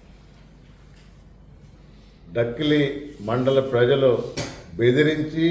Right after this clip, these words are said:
భయపెట్టి వాళ్ళ చేత ఆ మట్టి ఎత్తి-, ఎత్తనీయకుండా చేసి ప్రాజెక్ట్ ఆగిపోయే-, ఆగిపోయేట్టు చేసిన ఘనత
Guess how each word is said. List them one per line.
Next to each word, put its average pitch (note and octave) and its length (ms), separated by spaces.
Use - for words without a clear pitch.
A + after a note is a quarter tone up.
భయపెట్టి C#3+ 640
వాళ్ళ B2+ 160
చేత C#3+ 220
ఆ G#2 60
మట్టి A#2 280
ఎత్తి-, C#3 380
ఎత్తనీయకుండా C#3 640
చేసి C#3 320
ప్రాజెక్ట్ C#3 480
ఆగిపోయే-, D3+ 640
ఆగిపోయేట్టు C#3 560
చేసిన B2+ 240
ఘనత C#3+ 220